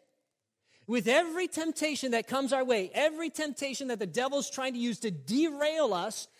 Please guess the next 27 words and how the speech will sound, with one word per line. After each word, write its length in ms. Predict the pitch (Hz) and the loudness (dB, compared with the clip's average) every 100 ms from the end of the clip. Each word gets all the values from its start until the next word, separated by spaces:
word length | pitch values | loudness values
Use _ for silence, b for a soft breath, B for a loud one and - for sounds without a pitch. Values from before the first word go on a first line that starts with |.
| b | b
from 260 | - 247 240 | 0 2 4
maintaining 600 | 247 247 - 254 285 285 | 2 0 -2 -2 0 -2
our 220 | 214 240 | 0 0
conversion 680 | - 233 196 160 269 220 220 | 0 -2 -2 4 4 4 -4
experience 600 | 185 - 190 175 170 - | -6 -8 -6 -4 -4 -6
of 120 | 160 | -10
surrender, 760 | - 190 190 247 170 110 135 - _ _ _ _ _ _ _ _ _ _ 185 | -8 -4 0 0 -2 -6 -10 -16 _ _ _ _ _ _ _ _ _ _ -6
the 60 | |
Bible 360 | 156 247 294 277 | 2 4 4 0
promises 600 | - 220 180 170 156 135 | -2 -2 -2 -4 -6 -4
us 180 | 151 151 | -4 -4
that 140 | 175 165 | -8 -4
there's 220 | 170 147 | -4 -2
a 60 | |
way 240 | 143 170 190 | -4 -2 -2
of 100 | 175 | -4
escape 560 | - - 196 135 _ | -8 -4 -4 -4 _
from 140 | - 135 | -10 -10
that 160 | 135 | -10
temptation. 540 | - 123 - 117 - _ _ _ _ _ _ - | -12 -14 -12 -12 -14 _ _ _ _ _ _ -6
So 220 | 277 254 | 0 0
oftentimes 680 | - 302 339 320 269 269 233 | 2 -2 -2 -2 -2 -4 -2
in 80 | 254 | -4
my 160 | 240 | -2
own 100 | 247 | -2
personal 400 | - 285 - 233 | -2 -6 -4 -4
life, 240 | 208 202 | 0 0